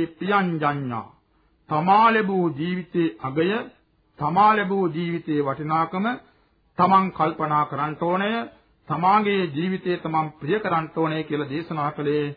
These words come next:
මේ තමන් ලබාගත් ජීවිතය ප්‍රිය කිරීමයි. මෙහි තමා යන්නෙන්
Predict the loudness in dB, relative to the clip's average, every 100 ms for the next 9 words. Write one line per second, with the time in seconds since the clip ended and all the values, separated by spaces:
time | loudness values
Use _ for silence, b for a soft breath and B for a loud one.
0 | _ _ -12 -10 -8 -8 0 0 2 0
1 | 0 -2 -2 -6 -8 -6 -6 -4 -4 -4
2 | -6 -8 -8 -10 -4 -4 -4 -12 _ _
3 | _ _ -6 0 0 0 2 2 6 6
4 | 6 2 0